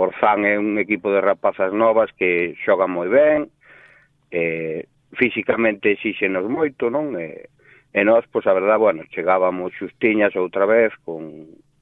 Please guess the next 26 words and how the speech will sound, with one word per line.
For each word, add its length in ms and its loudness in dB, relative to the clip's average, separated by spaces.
cun 160 -6
só 240 4
cambio 320 4
de 240 2
xogadoras 560 0
tocadas, 560 0
algunha 560 -2
que 80 -6
non 160 -8
adestrou. 640 -2
Eh, 560 4
a 80 2
pesar 320 2
de 80 2
que, 160 0
bueno, 240 0
fixemos 320 -2
un 80 -2
bo 160 2
traballo, 480 2
un, 480 -6
as 240 -8
rapazas 480 -2
fixeron 320 -4
un 80 -6
esforzo, 480 -2